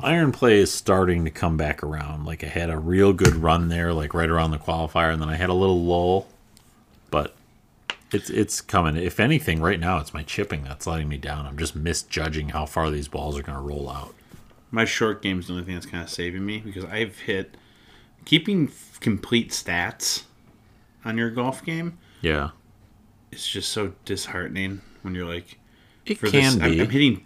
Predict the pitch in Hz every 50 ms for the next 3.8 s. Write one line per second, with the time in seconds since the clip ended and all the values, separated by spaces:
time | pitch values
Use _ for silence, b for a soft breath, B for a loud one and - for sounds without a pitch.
0 | _ - - - - 113 110 113 110 101 - 113 101 98 - 90 - - 98 90
1 | 85 - - - 90 87 87 87 85 82 82 - 87 90 87 82 82 85 85 82
2 | 82 82 - - 87 82 - - - 57 69 90 87 - _ _ - b b b
3 | b b b b b b b b _ - 90 98 95 - - B